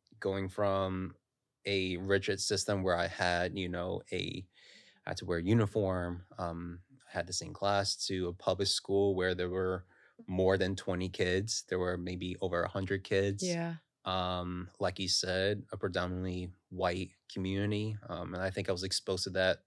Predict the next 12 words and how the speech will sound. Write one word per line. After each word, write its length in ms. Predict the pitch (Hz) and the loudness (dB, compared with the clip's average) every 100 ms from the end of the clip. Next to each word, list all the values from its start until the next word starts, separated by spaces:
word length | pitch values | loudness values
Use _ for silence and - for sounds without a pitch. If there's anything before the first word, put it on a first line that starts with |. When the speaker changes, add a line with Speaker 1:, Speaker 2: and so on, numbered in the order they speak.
| - | -8
Speaker 1:
my 80 | 90 | -6
whole 240 | 95 90 | -4 2
life, 360 | 98 104 104 - _ _ | 4 4 0 -14 _ _
kindergarten, 560 | - 92 90 92 90 92 | -4 -2 0 0 0 -6
pre-K, 540 | 95 92 92 92 92 | -10 -4 -2 0 -4
it 80 | - | -6
was 180 | 104 104 | -4 2
all 400 | 101 98 98 - _ _ - - _ - | 6 6 4 -6 _ _ -20 -20 _ -4
mostly 360 | 92 - 90 | -4 -2 -4
white. 420 | 87 90 95 107 - - - - _ _ | -2 0 0 -2 -8 -20 -20 -20 _ _
And 180 | 92 95 | -4 0
so, 520 | 110 95 95 95 92 | 4 6 6 4 -2